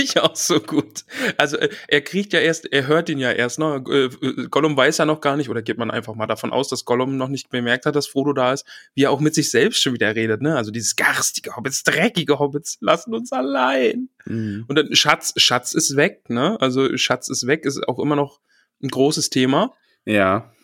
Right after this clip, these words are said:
Speaker 2: auf jeden
Speaker 1: Und, äh,
Speaker 2: Fall.
Speaker 1: Diebe, die Hobbits sind Diebe, haben den Schatz einfach gestohlen und Gollum zurückgelassen und Fisch,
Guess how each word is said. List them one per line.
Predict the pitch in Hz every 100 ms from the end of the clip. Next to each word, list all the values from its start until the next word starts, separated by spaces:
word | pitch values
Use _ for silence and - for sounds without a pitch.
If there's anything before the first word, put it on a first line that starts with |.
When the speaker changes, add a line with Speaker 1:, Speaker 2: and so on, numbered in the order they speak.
| _ -
Speaker 2:
auf | 143
jeden | 143 135
Speaker 1:
Und, | -
äh, | 135
Speaker 2:
Fall. | 95
Speaker 1:
Diebe, | 131 135 143 170 220 240 - -
die | 143
Hobbits | 139 143 -
sind | 139 120 139
Diebe, | 151 165 170
haben | 135 135
den | 135
Schatz | - 151 -
einfach | 139 139 143
gestohlen | 131 - 139 165 156
und | 131 -
Gollum | 135 143
zurückgelassen | - 139 156 147 151 - 165
und | 131 120 120
Fisch, | - - 156 - -